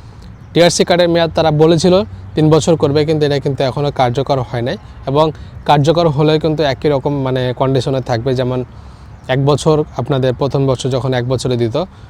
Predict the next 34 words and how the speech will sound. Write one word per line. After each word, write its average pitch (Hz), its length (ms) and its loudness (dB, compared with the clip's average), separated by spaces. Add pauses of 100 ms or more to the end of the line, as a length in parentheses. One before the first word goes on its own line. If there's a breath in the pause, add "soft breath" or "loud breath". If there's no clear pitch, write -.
(180 loud breath)
তখন 143 200 0
কিন্তু 135 420 0
কোম্পানির 135 380 0
under-এ 127 220 0
থাকা 120 260 -2
লাগতো 117 240 -2
আপনাদের 117 320 -2
টিআরসি 131 320 -2
কার্ডটা, 104 300 -4
কিন্তু 147 260 -2
এখন 151 360 0 (600 loud breath)
তিন 175 140 4
বছর 175 240 4
করলো, 160 360 2 (440 loud breath)
কোম্পানি 165 420 2
under-এ 156 240 2
থাকবে 147 280 0
এক 143 100 0
বছর, 151 260 2 (420)
আগামী 139 340 4
দুই 147 200 6
বছর 170 280 2
আপনি 156 260 0
তখন, 143 340 -2 (360 loud breath)
আহ, 123 340 2 (540)
যে 135 120 2
কোনো 143 180 0
কোম্পানি 135 440 0
চেঞ্জ 147 340 0
করে 165 260 2
যে 143 140 -2
কোনো 131 200 -4
কোম্পানিতে 123 480 -2
আপনি 123 320 -2